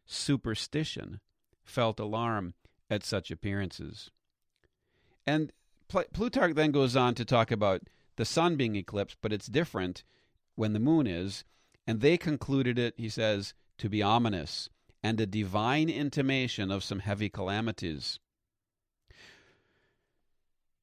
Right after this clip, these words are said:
Anaxagoras, he tells us, had begun to describe this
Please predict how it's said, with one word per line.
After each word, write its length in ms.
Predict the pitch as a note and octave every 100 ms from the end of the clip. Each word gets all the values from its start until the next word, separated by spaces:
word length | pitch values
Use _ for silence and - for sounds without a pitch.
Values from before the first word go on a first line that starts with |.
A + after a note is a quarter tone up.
| _ _ _ _ _
Anaxagoras, 1300 | D#3+ A3+ C4+ - - F#3 E3+ F3+ E3 C3 G2 - - - _ _ _ _
he 160 | A#2+
tells 380 | A#2 C3 G#2+ G#2
us, 280 | A2 G#2+ - -
had 500 | - C#3+ C#3+ C#3 C#3 - B2+
begun 520 | C#3 B2+ D3 E3+ F3+
to 140 | - C3+
describe 760 | B2 - - B2+ B2 C3 A#2
this 500 | F2+ F2 F2 - -